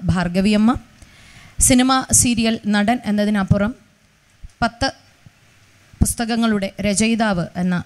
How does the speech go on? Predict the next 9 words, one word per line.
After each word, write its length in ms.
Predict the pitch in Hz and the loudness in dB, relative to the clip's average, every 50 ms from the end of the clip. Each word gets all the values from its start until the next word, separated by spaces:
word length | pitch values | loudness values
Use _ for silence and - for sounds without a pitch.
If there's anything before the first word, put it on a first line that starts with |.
| _ - | _ 2
നിലയിൽ 400 | 196 196 196 202 196 185 170 - - | 2 4 4 4 2 0 -2 -2 0
എഴുത്തുകാരൻ, 580 | 190 170 185 - 226 220 214 233 226 226 277 - _ _ _ _ _ _ _ _ _ 202 | 2 2 4 4 2 0 0 -2 -2 -4 -6 -8 _ _ _ _ _ _ _ _ _ -6
ദൃശ്യ 380 | 202 247 - - - 285 262 - - | -2 -2 0 0 0 -2 -4 -4 -6
മാധ്യമങ്ങളിലെ 840 | 226 226 220 214 - 208 226 226 220 214 208 202 196 190 185 175 156 - - - - - - - - - - - - - - - - - - - _ - - | -6 -4 -2 0 0 0 2 0 -2 -2 -4 -4 -4 -4 -6 -8 -10 -14 -18 -20 -18 -16 -14 -14 -12 -12 -14 -14 -16 -18 -18 -20 -20 -20 -20 -20 _ -4 -2
സമകാലികമായിട്ടുള്ള 1300 | - - 214 220 226 220 247 247 247 247 247 247 240 - - 208 220 247 233 226 214 214 202 220 226 | -2 0 0 -2 -4 -2 -2 -2 -2 -2 -4 -6 -6 -8 -12 -8 -6 -4 -2 -2 -2 -4 -4 -4 -4
വിഷയങ്ങൾ 500 | 208 190 - - - 233 214 214 208 196 185 | -2 0 2 2 2 2 2 0 0 0 0
കൈകാര്യം 460 | 214 196 175 202 214 220 233 233 226 214 | 0 0 2 2 2 4 4 2 2 2
ചെയ്യുന്നതിൽ 520 | - 208 196 190 190 190 185 180 180 - - | 2 2 2 2 2 2 2 2 0 0 0
അദ്വിതീയൻ, 640 | 208 190 180 208 240 185 175 165 160 170 202 269 | 2 4 4 4 4 2 0 -4 -4 -4 -6 -6